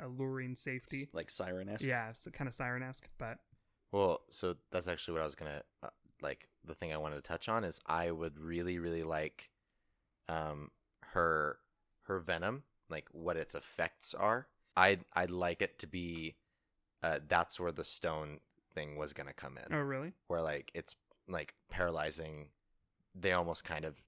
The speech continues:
Speaker 3: choke to death, like, because it, it's, it's similar to real snake venom in that, but it's faster acting, like, almost instant, where everything seizes and they don't turn to stone, but they become so rigid that, like,
Speaker 1: Well,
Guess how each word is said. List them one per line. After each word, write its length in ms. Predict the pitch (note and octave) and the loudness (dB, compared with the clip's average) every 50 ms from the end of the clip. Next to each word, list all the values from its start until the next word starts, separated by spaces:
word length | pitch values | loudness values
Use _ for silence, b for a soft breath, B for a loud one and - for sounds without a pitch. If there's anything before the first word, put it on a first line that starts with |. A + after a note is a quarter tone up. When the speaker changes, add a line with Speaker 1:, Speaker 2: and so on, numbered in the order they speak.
| _ - | _ -6
Speaker 3:
choke 300 | - - F#2+ E2 - - | -2 0 0 0 -2 -2
to 120 | - - D#2+ | -6 -6 -4
death, 340 | C#2+ - D2+ D#2 D2+ - - - B B B B B _ _ _ _ - | -2 -2 -2 -2 -4 -6 -14 -20 B B B B B _ _ _ _ -6
like, 140 | E2+ D#2+ D2 | -6 -6 -6
because 480 | D#2 - - F2+ E2+ D#2 - - - _ _ | -8 -8 -4 -4 -2 -2 -2 -6 -8 _ _
it, 180 | - E2 D#2 - _ - | -6 -6 -6 -6 _ -4
it's, 220 | G2 F2+ - - - | -4 -4 -4 -4 0
it's 240 | - G2+ - - - | 0 0 0 2 2
similar 320 | - B2 A2+ G#2+ G#2 F#2+ | 4 4 4 4 2 2
to 180 | - - G#2 D2 D#2 | 2 2 0 0 0
real 240 | G2 F#2 G#2 A#2 A#2+ | 0 4 8 8 8
snake 280 | A2+ - F#2+ F2 E2+ - | 8 6 0 0 -2 -2
venom 320 | F2 F2 D#2+ D#2+ D#2 D#2+ D2+ | -4 -4 -4 -4 -6 -6 -6
in 160 | F2 E2+ E2 | -6 -6 -4
that, 180 | D#2+ D#2 D2 - _ b b b b b b | -4 -4 -4 -6 _ b b b b b b
but 100 | G#2+ G#2 | 6 6
it's 200 | F#2 - - - _ - | 6 4 0 -6 _ 4
faster 360 | F#2+ F2 F2 E2+ - - D#2+ | 6 6 6 6 4 2 2
acting, 480 | D#2 D#2 D#2+ - - - A2 A2+ A#2+ A#2 | 2 2 2 0 0 0 0 0 0 -2
like, 180 | - F2+ E2+ - | -2 -2 -2 0
almost 320 | E2+ E2+ D#2+ E2 E2 - - | -2 -2 -2 -4 -6 -6 -8
instant, 400 | E2 E2 - - - A2+ A2 - | -8 -8 -6 -4 -2 -2 -2 -2
where 300 | F2 E2+ E2 E2 D#2+ - b b b b b b b b - | -2 -2 -2 -2 -4 -6 b b b b b b b b 0
everything 400 | F2+ E2+ F2+ F2 - E2+ E2 D#2+ | 2 2 2 0 -2 -4 -6 -2
seizes 720 | - - - D#2+ D2+ D2+ D2+ D2+ D2 C#2+ D2 - - - _ - | -2 -2 -2 -2 -4 -6 -4 -4 -4 -2 -2 -2 -2 -4 _ -6
and 260 | E2+ E2+ E2 D#2+ - _ b b b b | -6 -4 -4 -6 -12 _ b b b b
they 80 | - G#2 | 2 4
don't 180 | G#2 G#2 - - | 4 4 2 2
turn 180 | - G#2 F2+ D#2+ | -2 -2 0 0
to 80 | D2+ | -2
stone, 560 | - - - - C3+ B2 A2 F#2+ E2+ D#2+ D#2+ - _ _ _ _ _ _ _ _ _ - | 0 0 6 10 10 12 12 10 6 2 -4 -10 _ _ _ _ _ _ _ _ _ -4
but 100 | F#2+ F2 | 0 0
they 120 | F2+ F2 | 0 0
become 480 | D2+ - - F2 E2+ - - F#2 F2 E2 | 0 -4 -8 -8 -6 -2 -2 -2 0 0
so 180 | - - F2 | 0 0 0
rigid 560 | E2+ D#2+ D#2 E2 E2 D#2 D#2+ E2 D#2 D2 C#2+ C#2 | 0 0 0 -2 -2 -2 -2 -4 -4 -4 -2 -4
that, 180 | D#2+ C#2+ - - | -4 -4 -2 -2
like, 220 | D#2 - D2 - | -2 -2 -2 0
Speaker 1:
Well, 280 | A3 G#3 F#3+ - - | 0 0 0 0 -4